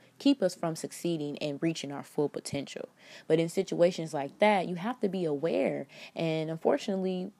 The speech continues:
it makes you wanna work harder in certain instances to prove you are just as good, if not better, than that lighter or darker skin, when that's not even, you feel me, how you supposed to go about it.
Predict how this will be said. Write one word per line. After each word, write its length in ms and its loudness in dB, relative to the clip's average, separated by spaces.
it 120 -2
makes 300 2
you 60 -2
wanna 520 -4
work 300 4
harder 380 0
in 120 -2
certain 280 0
instances 760 -4
to 140 -4
prove 460 4
you 180 6
are 140 6
just 340 -2
as 140 0
good, 300 4
if 100 0
not 300 -4
better, 420 6
than 260 0
that 200 2
lighter 300 0
or 120 0
darker 300 -6
skin, 400 -10
when 360 0
that's 240 0
not 280 0
even, 560 0
you 80 -4
feel 220 -2
me, 160 -2
how 160 -4
you 80 -4
supposed 300 -2
to 40 -12
go 260 4
about 300 -2
it. 160 -16